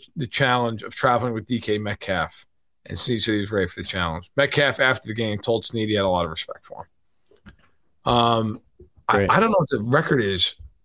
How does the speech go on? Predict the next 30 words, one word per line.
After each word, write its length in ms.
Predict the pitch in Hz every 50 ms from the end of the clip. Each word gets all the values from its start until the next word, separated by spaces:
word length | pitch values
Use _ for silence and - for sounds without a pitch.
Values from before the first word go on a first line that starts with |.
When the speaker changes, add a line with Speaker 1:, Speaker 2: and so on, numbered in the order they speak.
| _ _ _ _
Speaker 1:
for 680 | - - - - - 127 123 120 117 113 110 110 - - _ _ _ _ _ _ _
corner 480 | _ - - - - 135 151 160 147 127
tackles. 580 | - - - - - 156 160 - - - - -
Now, 300 | 135 139 131 117 - -
for 100 | - 139
the 60 | 131
record, 540 | 123 139 190 226 - - 92 76 78 90 - _ _ _ _ - _ _ _ _ _ _ _ _ _ _
uh, 200 | - 113 104 -
excuse 200 | - - - -
me, 40 | -
for 100 | - -
the 60 | -
record, 280 | - - - - - - _ _ _ _ _ _ - _
Sneed, 960 | - - - - - - 175 190 226 247 254 202 151 127 120 117 110 92 - _ _ _ - _ - - - _ _ _ _ _ _ _ _ _ _
how 100 | - 165
many 120 | 180 196
tackles 400 | 180 185 180 170 160 131 135 131
do 60 | 120 131
you 60 | 120
have 120 | 110 -
today? 520 | - - 101 92 101 90 76 - - - - - _ _ _ _ -
Speaker 2:
Looks, 0 |
looks 160 | 117 98 -
Barry 420 | 101 87 117 117 131 143 147 139
Church 920 | 117 - - - - - - 127 127 135 151 151 - - - - - - - _ _ _ _ _ _ _ _
with 160 | - 107 92
a 80 | 104 95
hundred 360 | - 117 120 117 120 127 113
and 100 | 98 92
seven. 720 | - - - - - - 113 107 110 120 131 143 156 151